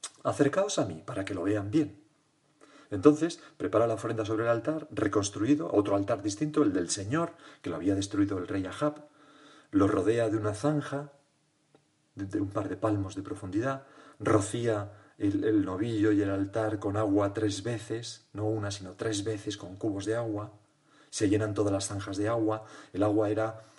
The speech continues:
como los obstáculos, ¿no? para, para, para que nuestro sacrificio sea agradable a Dios. Todo lo que en esta vida nos causa dolor, sufrimiento, nos aparta, nos, no sé, las tentaciones, to-, todo eso, ¿no?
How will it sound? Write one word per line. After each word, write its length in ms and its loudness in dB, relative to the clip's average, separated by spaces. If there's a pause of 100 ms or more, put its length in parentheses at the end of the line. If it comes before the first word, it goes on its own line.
(140)
como 240 -8
los 380 -2
obstáculos, 680 0
¿no? 120 -8
para, 340 -6
para, 280 -4 (240)
para 160 -6
que 80 -2
nuestro 220 -6
sacrificio 460 -6
sea 160 -2
agradable 340 -2
a 40 -8
Dios. 280 -2
Todo 180 -4
lo 100 0
que 120 -4
en 100 -2
esta 180 -4
vida 240 -2
nos 160 -6
causa 440 -2 (500)
dolor, 340 4
sufrimiento, 720 -4
nos 180 -4
aparta, 560 0 (340)
nos, 300 -10 (800)
no 120 -10
sé, 140 -4
las 100 -8
tentaciones, 600 -2
to-, 140 4
todo 260 0
eso, 240 -2
¿no? 140 -8